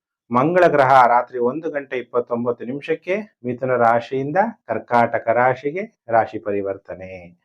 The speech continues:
ಮೂರು ಏಪ್ರಿಲ್ ಎರಡ್ ಸಾವಿರದ ಇಪ್ಪತ್ತೈದು ಬುಧ ಗ್ರಹ ಸಾಯಂಕಾಲ ಐದು ಗಂಟೆ ಐವತ್ತೆಂಟು ನಿಮಿಷಕ್ಕೆ ಕುಂಭ ರಾಶಿಯಿಂದ ಮೀನ ರಾಶಿಗೆ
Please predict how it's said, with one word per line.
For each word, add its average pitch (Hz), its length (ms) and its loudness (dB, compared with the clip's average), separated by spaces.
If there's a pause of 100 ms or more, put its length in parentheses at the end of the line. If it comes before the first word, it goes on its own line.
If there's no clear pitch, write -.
(420)
ಮೂರು 190 420 4
ಏಪ್ರಿಲ್ 160 440 2
ಎರಡ್ 135 180 4
ಸಾವಿರದ 131 260 0
ಇಪ್ಪತ್ತೈದು 127 840 -6
ಬುಧ 127 220 2
ಗ್ರಹ 156 320 4 (400)
ಸಾಯಂಕಾಲ 156 720 2 (100)
ಐದು 160 300 2
ಗಂಟೆ 160 600 -2
ಐವತ್ತೆಂಟು 127 600 -2
ನಿಮಿಷಕ್ಕೆ 160 560 -8 (560)
ಕುಂಭ 170 220 2
ರಾಶಿಯಿಂದ 139 640 2
ಮೀನ 143 420 0
ರಾಶಿಗೆ 127 500 0